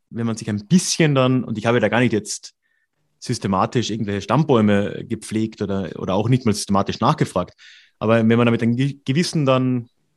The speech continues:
Geschichtsinteresse, als ich dann studieren gegangen bin und so, nochmal an die Verwandten herantreten, dann plötzlich merkt, wie viele von denen zumindest passiv Slowenisch verstehen, teilweise sogar als aktiv sprechen. Und wo man dann plötzlich so Geschichten hört, jetzt auch von Leuten, die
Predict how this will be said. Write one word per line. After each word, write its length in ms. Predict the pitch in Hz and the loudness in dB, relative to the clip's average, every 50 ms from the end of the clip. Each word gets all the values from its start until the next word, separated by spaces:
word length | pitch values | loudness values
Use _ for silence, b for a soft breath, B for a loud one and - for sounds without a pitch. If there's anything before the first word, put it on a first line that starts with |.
| _ _ _ _ _ _ _ _ | _ _ _ _ _ _ _ _
Geschichtsinteresse, 1300 | 127 117 - 180 165 - - - - 151 127 123 113 101 117 135 135 - - 165 160 160 151 151 151 - | -12 -6 -4 -4 -6 -6 -8 -8 -8 -6 -2 -2 -2 0 0 -2 -2 0 0 0 0 0 0 -4 -8 -12
als 120 | - 120 | -14 -10
ich 60 | 127 | -8
dann 120 | - 120 113 | -8 -8 -8
studieren 320 | - 127 120 135 139 135 | -10 -6 -2 0 0 2
gegangen 180 | 135 127 123 113 | 2 2 2 2
bin 120 | 131 123 | 0 0
und 120 | 123 117 | 0 0
so, 240 | - - 127 123 127 b b b b b b b b _ _ _ _ _ _ - | -2 -2 -2 -4 -4 b b b b b b b b _ _ _ _ _ _ -4
nochmal 360 | - 127 120 123 131 127 117 | -2 0 2 2 4 4 4
an 120 | 98 117 | 2 2
die 60 | 117 | 0
Verwandten 360 | 107 110 98 123 165 190 - 131 | 0 0 2 2 2 2 0 -2
herantreten, 560 | 110 87 92 98 101 104 - 135 135 131 117 | -2 -2 -2 -2 -4 -4 -6 -8 -8 -4 -4
dann 100 | 104 95 | -4 -4
plötzlich 320 | 92 120 - - 113 - - | -4 -6 -6 -6 -8 -10 -6
merkt, 260 | 98 107 113 - - | -4 -4 -4 -4 -4
wie 80 | 110 98 | -4 -4
viele 380 | - - - - 165 202 226 | -4 -4 -2 0 2 4 4
von 220 | - - 123 110 98 | 4 4 2 2 4
denen 460 | 107 123 139 135 127 123 117 110 - _ _ _ _ | 2 2 2 2 2 2 0 -2 -6 _ _ _ _
zumindest 440 | _ - 131 143 147 135 120 135 - - | _ 2 4 6 6 4 4 0 -4 -10
passiv 600 | - 123 147 147 - - 151 147 139 131 - - | -8 -8 -8 -8 -6 -4 -2 -2 -2 -4 -6 -8
Slowenisch 420 | - 120 113 127 170 185 165 - | -8 -4 0 2 4 4 4 2
verstehen, 640 | - 113 110 - - - 107 104 95 90 87 65 - _ - - - | 0 -4 -8 -8 -8 -6 -4 -2 -2 -4 -4 -8 -10 _ -18 -18 -6
teilweise 460 | - 113 123 139 127 123 123 117 120 | -2 0 2 4 4 4 4 2 0
sogar 260 | 104 113 104 110 107 | -2 -2 -2 -2 -2
als 120 | 104 101 - | -2 -4 -4
aktiv 360 | - 135 - - - 98 - | -6 -8 -6 -6 -6 -6 -6
sprechen. 520 | - - - - 139 - - 107 104 B B B B B B B B B - | -8 -6 -6 -6 -4 -2 -2 -4 -4 B B B B B B B B B -6
Und 140 | 123 104 | -2 2
wo 60 | 117 117 | 4 4
man 160 | 123 123 113 | 4 6 6
dann 200 | 113 117 123 - | 6 4 4 4
plötzlich 280 | 147 160 165 - 175 | 2 2 2 2 2
so 80 | - 139 | 2 2
Geschichten 460 | 131 123 - - 190 - - - 120 | 0 0 0 0 -2 -2 -4 -6 -2
hört, 200 | 110 117 117 113 | 0 0 0 0
jetzt 140 | 110 110 - | -2 -4 -4
auch 160 | - 131 131 | -4 -4 -4
von 160 | - - 120 | -2 0 0
Leuten, 360 | 113 107 110 131 - 120 117 107 | 2 2 2 2 2 0 0 0
die 400 | 110 110 107 107 104 101 104 | 0 0 0 0 0 -2 -4